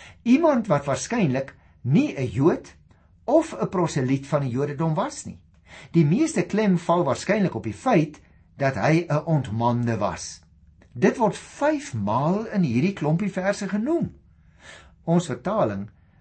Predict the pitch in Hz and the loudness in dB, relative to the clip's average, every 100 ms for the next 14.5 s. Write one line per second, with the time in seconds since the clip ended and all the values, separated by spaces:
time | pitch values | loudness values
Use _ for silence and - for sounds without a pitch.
0 | _ - 107 175 135 117 117 - _ _ | _ -8 -2 0 0 -2 -6 -14 _ _
1 | _ _ _ - - 226 269 160 156 - | _ _ _ -14 -2 -2 0 0 0 -6
2 | 123 - 139 156 - 156 120 147 302 - | -8 -2 -2 0 0 0 0 -2 -6 -14
3 | - - - _ _ _ 151 202 - - | -20 -20 -20 _ _ _ 0 0 -2 -18
4 | - - - 175 151 127 113 135 143 143 | -20 -4 0 2 0 -4 -4 -4 -6 -8
5 | - - 123 147 - - 160 117 - 110 | -10 -6 -4 -4 -8 -4 -2 -2 -2 0
6 | 147 - 123 101 69 - - _ - - | 0 0 -2 -2 -8 -16 -20 _ -20 -20
7 | - 98 117 110 110 165 330 320 226 170 | -14 -8 -6 -2 0 0 0 -2 -2 -2
8 | - 156 135 127 113 110 113 139 147 113 | -2 -4 -4 -8 -10 -8 -4 -4 -4 -8
9 | 110 117 120 95 120 127 120 113 87 98 | -10 -8 -6 -4 -4 -6 -8 -8 -6 -2
10 | 143 156 110 - - 120 98 80 - - | 0 0 -2 -8 -8 -6 -6 -10 -14 -18
11 | - - - 117 147 135 185 330 302 214 | -20 -18 -6 2 4 6 4 2 0 2
12 | 185 135 135 113 90 90 - - - _ | 4 2 -2 -4 -6 -8 -16 -20 -20 _
13 | _ - - 135 151 - - 320 330 - | _ -20 -6 0 0 0 2 2 0 -2
14 | 170 - 120 87 92 | -4 0 -2 -2 -8